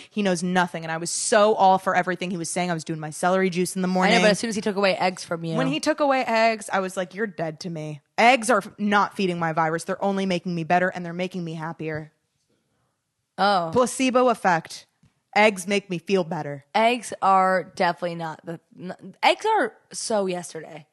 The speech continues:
Speaker 1: Oh my God, no, they're not.
Speaker 2: If you go to a brunch spot and order eggs, come on.
Speaker 1: I look like an egg. I eat so many eggs.
Speaker 2: <laughs>
Speaker 1: My face shape.
Speaker 2: I look like an egg in my Curly Pubes music
Speaker 1: <laughs> Yeah,
Speaker 2: video.
Speaker 1: you do.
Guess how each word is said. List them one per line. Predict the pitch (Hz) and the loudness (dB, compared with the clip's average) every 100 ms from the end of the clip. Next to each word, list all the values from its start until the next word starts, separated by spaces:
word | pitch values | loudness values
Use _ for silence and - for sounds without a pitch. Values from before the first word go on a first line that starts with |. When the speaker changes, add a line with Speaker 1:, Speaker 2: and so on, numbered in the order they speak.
| _ _ _ - | _ _ _ -20
Speaker 1:
Oh | |
my | 180 175 | -18 -16
God, | 175 165 | -16 -16
no, | 170 | -16
they're | 165 165 | -14 -10
not. | 160 | -6
Speaker 2:
If | 240 | -2
you | |
go | 294 381 | 2 2
to | 415 | 2
a | |
brunch | 220 214 214 | 2 0 0
spot | - 226 | 0 0
and | 214 | 0
order | 196 190 - | -2 -2 -2
eggs, | 165 170 190 180 - - _ _ | -2 -2 -4 -10 -16 -18 _ _
come | - 190 | -12 -12
on. | - _ - | -12 _ -6
Speaker 1:
I | 208 | -2
look | 196 180 | -2 -2
like | 165 151 | -6 -8
an | |
egg. | 151 147 | -10 -10
I | 147 | -10
eat | 147 | -10
so | - 156 | -12 -12
many | 151 151 | -12 -14
eggs. | 151 208 233 | -10 -6 -4
Speaker 2:
<laughs> | - | 2
Speaker 1:
My | 262 277 214 | 6 6 6
face | 247 320 294 | 4 2 2
shape. | 254 | 4
Speaker 2:
I | 240 349 | 6 8
look | 359 | 6
like | 349 330 | 4 4
an | 320 | 4
egg | 302 | 4
in | 302 | 4
my | 285 | 4
Curly | 254 285 269 | 6 6 8
Pubes | 294 359 | 6 6
music | 262 202 | 6 4
Speaker 1:
<laughs> | 160 | 6
Yeah, | 190 339 180 | 8 8 8
Speaker 2:
video. | 180 349 | 6 4
Speaker 1:
you | |
do. | 226 - 269 | 2 2 2